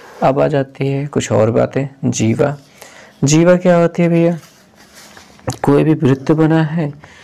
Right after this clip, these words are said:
तो परिध से परिध को मिलाने वाले पर केंद्र से नहीं जाने चाहते हैं,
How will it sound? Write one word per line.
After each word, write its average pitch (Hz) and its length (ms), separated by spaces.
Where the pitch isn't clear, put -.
तो 139 180
परिध 143 300
से 151 160
परिध 143 320
को 156 120
मिलाने 135 380
वाले 165 180
पर 180 180
केंद्र 139 360
से 156 100
नहीं 110 240
जाने 110 300
चाहते 117 460
हैं, 120 220